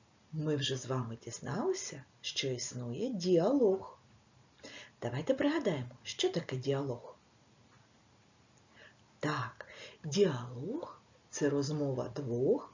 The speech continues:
чи більше людей. Давайте тепер пригадаємо, з чого складається діалог. Коли люди розмовляють між собою,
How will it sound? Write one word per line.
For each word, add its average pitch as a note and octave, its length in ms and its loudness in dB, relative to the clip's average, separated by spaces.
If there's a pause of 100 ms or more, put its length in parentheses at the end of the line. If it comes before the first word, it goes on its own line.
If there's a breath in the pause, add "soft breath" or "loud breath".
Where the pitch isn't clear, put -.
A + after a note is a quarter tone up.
чи - 220 2
більше B2 560 -2
людей. C3+ 440 -6 (3750)
Давайте C3 360 -8
тепер - 300 -6
пригадаємо, E3 680 0
з - 40 -6
чого C#3+ 400 -2
складається D3+ 840 -2
діалог. A#2+ 680 -2 (1120)
Коли C3 260 0
люди A#2+ 260 -4
розмовляють A#2 680 -6
між B2 200 -8
собою, A#2+ 640 -4